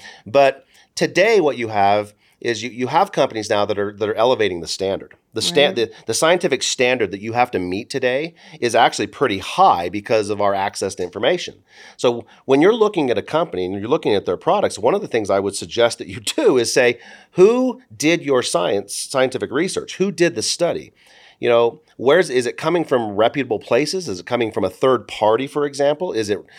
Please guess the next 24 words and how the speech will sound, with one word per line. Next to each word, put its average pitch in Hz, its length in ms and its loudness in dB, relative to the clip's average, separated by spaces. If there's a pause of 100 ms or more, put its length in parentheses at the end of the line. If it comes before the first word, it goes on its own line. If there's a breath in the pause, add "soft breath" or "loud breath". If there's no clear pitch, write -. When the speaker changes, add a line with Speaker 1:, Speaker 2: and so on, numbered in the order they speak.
(200 loud breath)
Speaker 1:
is 113 180 0
it 101 160 2
being 107 220 -4
published 123 480 -2
in 101 180 -4
peer-reviewed 120 500 -2
articles? 120 600 0
I - 20 -12
mean, 107 220 -4 (300 loud breath)
those 233 220 4
are 247 80 2
things 139 340 2
that 117 100 -6
can 120 100 -2
really 147 240 0
set 123 320 0
you 107 100 -4
apart 95 540 -2 (300 soft breath)
as 113 120 0
a 110 60 -2
distributor 104 580 0
and 107 160 0
not, 147 220 2
Speaker 2:
Mm-hmm. 190 140 -6